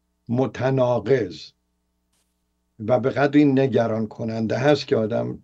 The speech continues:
نمی‌دونه از کجا شروع بکنه و، اه، خبرها به همین صورتی است که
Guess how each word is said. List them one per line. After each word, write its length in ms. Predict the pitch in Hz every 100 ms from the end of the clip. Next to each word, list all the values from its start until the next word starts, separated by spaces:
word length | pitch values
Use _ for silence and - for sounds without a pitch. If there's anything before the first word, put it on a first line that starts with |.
| -
نمی‌دونه 320 | 127 117 117
از 180 | 113 -
کجا 260 | - 104 113
شروع 360 | - 110 123
بکنه 260 | 123 120 120
و، 240 | 113 107 104 _ _ _ _ _ _ _ _ _ -
اه، 400 | 113 107 107 101 - _ _ _ _ _ _ _ _ _ _ _ _ _ _ _ - - -
خبرها 360 | 120 - -
به 140 | 123 104
همین 220 | 123 131
صورتی 420 | - 120 123 117
است 140 | 120 -
که 260 | 123 117